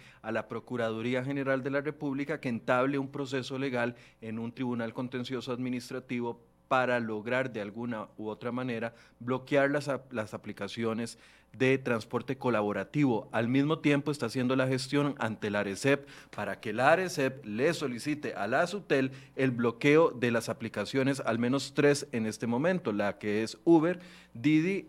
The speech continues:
e InDriver, esas tres aplicaciones. Yo les había prometido, desde el lunes estoy gestionando entrevistas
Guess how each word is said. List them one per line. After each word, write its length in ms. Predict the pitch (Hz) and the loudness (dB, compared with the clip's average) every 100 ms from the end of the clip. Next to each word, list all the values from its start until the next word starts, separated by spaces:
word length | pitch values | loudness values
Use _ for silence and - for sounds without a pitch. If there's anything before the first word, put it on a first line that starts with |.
| - | -4
e 120 | 117 | 0
InDriver, 760 | 117 120 113 143 143 110 104 - | 2 2 6 8 8 6 0 -2
esas 300 | 113 123 - | -2 -2 -2
tres 260 | 120 113 - | -2 -2 -4
aplicaciones. 600 | 117 120 113 117 120 110 | -6 -6 -6 -2 -2 0
Yo 120 | 120 | -2
les 140 | 147 | 0
había 180 | 156 143 | 0 0
prometido, 500 | 151 156 156 147 151 147 - - | -2 -4 0 2 0 -2 -18 -20
desde 480 | - 113 113 110 110 127 | -6 -2 0 0 0 2
el 160 | 120 | 4
lunes 320 | 135 143 165 | 4 4 0
estoy 240 | 135 - 120 | -4 -4 -4
gestionando 640 | 139 131 131 127 135 143 | -4 -2 0 2 2 2
entrevistas 880 | 139 123 120 113 123 123 - 147 - | 2 0 0 2 2 0 0 -2 -2